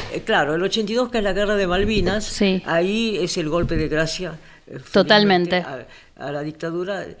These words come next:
Speaker 1: desgraciadamente costando muchas vidas, ¿no?
Speaker 2: Y vos sentiste que había que darle, eh, espacio y entrevistarla más allá de todo lo que sucedía alrededor, ¿no?
Speaker 1: Pero en aquel momento, eh,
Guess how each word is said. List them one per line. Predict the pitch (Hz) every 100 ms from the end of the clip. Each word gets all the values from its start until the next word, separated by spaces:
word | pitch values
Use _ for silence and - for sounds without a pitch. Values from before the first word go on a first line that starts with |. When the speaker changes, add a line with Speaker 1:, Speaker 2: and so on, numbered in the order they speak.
| - -
Speaker 1:
desgraciadamente | 151 147 147 165 175 175 180 180
costando | 175 135 147 151 151
muchas | 147 147 147
vidas, | 151 123 139
¿no? | 151 180 - -
Speaker 2:
Y | 202
vos | 208 214
sentiste | 226 226 214 240
que | 220 233
había | 220 214 214
que | 214 196
darle, | 202 208 202 -
eh, | 196 190 185 190
espacio | - 214 214 - 220
y | 196
entrevistarla | 180 180 180 175 - 226 233
más | 208 190
allá | 185 - 190
de | 190 185 180 175 190 180
todo | 214 220
lo | 196
que | 185
sucedía | 170 180 180 185 196
alrededor, | 180 175 175 208 214
¿no? | 180 220
Speaker 1:
Pero | 196
en | 156
aquel | 147 202 214
momento, | 170 202 220 202
eh, | 156 147 139